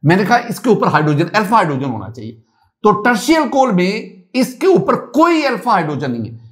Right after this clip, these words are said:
ये कार्बन, कार्बन, कार्बन, तो इसका मतलब है चूंकि tertial coal के पास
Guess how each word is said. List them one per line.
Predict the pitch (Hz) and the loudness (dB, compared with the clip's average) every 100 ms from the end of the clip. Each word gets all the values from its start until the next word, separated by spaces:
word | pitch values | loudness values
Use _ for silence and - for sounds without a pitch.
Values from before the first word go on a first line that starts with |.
| _ | _
ये | 147 | 0
कार्बन, | 160 175 190 214 214 240 | 2 4 4 2 -2 -4
कार्बन, | 226 185 190 190 196 | -2 0 0 -2 -6
कार्बन, | 151 123 117 120 - _ | -4 -2 -4 -10 -18 _
तो | 214 | -2
इसका | - | 0
मतलब | 226 220 220 | 0 2 0
है | |
चूंकि | 226 233 233 | 0 -2 0
tertial | 254 208 - 247 180 | -2 -4 -2 -2 0
coal | 175 143 | 0 0
के | 139 | 2
पास | 143 151 185 | 2 2 0